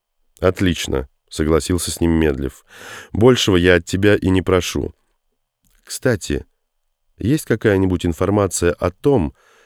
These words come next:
чем сейчас занят Шалиев?" спросил Стинов. "О том, что здесь происходит, ему должно быть уже известно", ответил Медлев. "Пару раз он пытался связаться со мной по телефону,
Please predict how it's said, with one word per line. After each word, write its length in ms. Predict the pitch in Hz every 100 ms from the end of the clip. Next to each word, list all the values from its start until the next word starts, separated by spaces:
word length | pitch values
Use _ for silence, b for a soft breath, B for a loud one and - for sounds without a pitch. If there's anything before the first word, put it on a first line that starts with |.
| b b
чем 260 | - 165
сейчас 340 | 160 143 - 127
занят 320 | 120 117 110
Шалиев?" 640 | - 117 95 73 67 - _ _ _
спросил 460 | - 85 85 87 80
Стинов. 540 | - 80 69 67 - _ _ _ _ _ _ _ _ _ _ _ _ _
"О 140 | - 80
том, 280 | - 131
что 200 | 120 -
здесь 280 | 110 110 113
происходит, 1000 | - 110 107 - - 135 104 69 - - b b b b b b
ему 280 | 87 113 147
должно 360 | 135 127 127 127
быть 200 | 120 -
уже 300 | 107 113 -
известно", 680 | 107 107 113 87 - 76 78
ответил 480 | 85 - 80 73 85
Медлев. 600 | 82 76 71 73 - - _ _ _ _ _ _ _ _ _ _ _
"Пару 300 | 113 120 123
раз 240 | 120 113
он 120 | 113
пытался 500 | 104 113 123 117 107
связаться 520 | 98 107 101 107 98 98
со 160 | 101
мной 220 | 101 104
по 120 | 95 98
телефону, 760 | 101 101 - 117 92 65 -